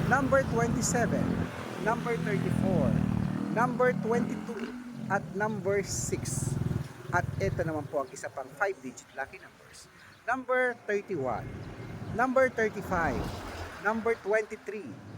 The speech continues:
number twenty, at number twenty-nine. Ayan. At syempre po, ang ibibigay po natin na six-digit lucky numbers ngayon,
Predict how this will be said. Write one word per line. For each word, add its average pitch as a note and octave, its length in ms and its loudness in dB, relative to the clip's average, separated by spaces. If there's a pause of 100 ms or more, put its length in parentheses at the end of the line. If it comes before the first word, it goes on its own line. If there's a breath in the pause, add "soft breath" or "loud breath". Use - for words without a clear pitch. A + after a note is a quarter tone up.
number F3+ 400 0
twenty, A3+ 560 0 (400 loud breath)
at D3 120 0 (120)
number G3 400 0
twenty-nine. A2+ 880 -6 (680 loud breath)
Ayan. B2+ 320 -2
At D#3 80 -2
syempre C4+ 320 4
po, G#3+ 240 4 (320 loud breath)
ang F3+ 80 -2
ibibigay G3+ 400 0
po G3 160 -2
natin F#3 240 2
na F3+ 60 -2
six-digit F3 500 0
lucky D3+ 240 -2
numbers D3 320 -2
ngayon, D3+ 320 -2